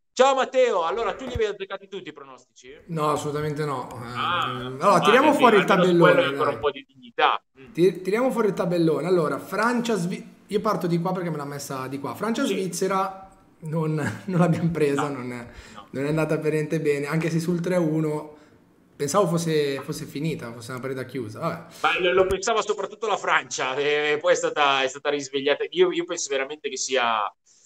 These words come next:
Speaker 1: che sia un, un risultato. Fallimento è una parola che viene un po', un po' abusata, eh, in riferimento al calcio, però in questa situazione, insomma, una squadra come la Francia, che chiaramente è la squadra più forte,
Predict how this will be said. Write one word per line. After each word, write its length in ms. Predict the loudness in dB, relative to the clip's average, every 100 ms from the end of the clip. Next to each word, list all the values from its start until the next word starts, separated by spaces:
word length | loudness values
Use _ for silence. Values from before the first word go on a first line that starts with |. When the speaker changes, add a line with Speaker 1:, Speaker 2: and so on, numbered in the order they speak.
| _ _ _
Speaker 1:
che 140 | 0 2
sia 280 | 6 4
un, 200 | 2 0 -2 0 0 -2
un 120 | -2 -4
risultato. 1000 | -4 -6 -10 -2 0 0 2 2 2 _ _ _ _ _ _
Fallimento 680 | -6 0 2 0 -6 -8 -6
è 20 |
una 160 | -4 -4
parola 340 | -4 -2 -4
che 100 | -8
viene 220 | -10 -10 -10
un 120 | -6
po', 1080 | 0 2 2 2 2 0 -2 -2 -2 -4 -6
un 100 | 0
po' 140 | 4
abusata, 880 | 4 0 -2 0 2 0 0 -2 -2
eh, 500 | -4 -2 -2 -2 -2
in 80 | -4
riferimento 500 | -4 -2 -2 -2 -4
al 60 | -2
calcio, 300 | -2 -2 2
però 320 | 6 6 2
in 120 | -4
questa 220 | -6 -6
situazione, 460 | -8 -8 -8 -6 -6
insomma, 220 | -6 -8 _ _ _
una 140 | -6 0
squadra 240 | 2 2
come 120 | 2
la 80 | -2
Francia, 400 | -2 -2 -2 -8
che 100 | -12
chiaramente 380 | -6 -6 -4 -4
è 40 |
la 60 | -4
squadra 240 | -2 -4
più 120 | -4 -4
forte, 500 | -2 -4 -6 -12